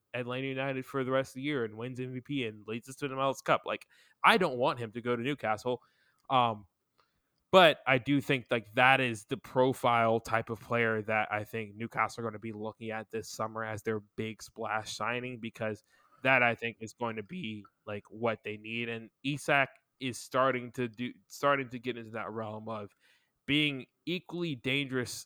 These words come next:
offensively as he is defensively. And I think that's kind of what Newcastle want, is they want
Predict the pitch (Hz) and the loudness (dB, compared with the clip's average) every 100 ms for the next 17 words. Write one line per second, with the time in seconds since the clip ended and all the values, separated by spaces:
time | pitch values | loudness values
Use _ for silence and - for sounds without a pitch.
0 | _ - 123 - 135 127 120 123 117 117 | _ 0 0 0 -6 -6 -4 -4 -4 -6
1 | 117 110 107 - 120 120 120 139 113 110 | -8 -10 -10 -6 -6 -6 -6 -4 -2 -4
2 | 113 - 120 123 - - 139 156 131 107 | -6 -4 -2 -2 -8 -6 -4 -2 -4 -4
3 | 113 120 - _ 110 117 - 117 - 107 | -2 -2 -4 _ -14 -14 -10 -10 -10 -16
4 | 92 120 110 - _ _ _ _ 110 113 | -14 -10 -10 -10 _ _ _ _ -8 -4
5 | 123 107 120 135 | -4 -2 -2 -4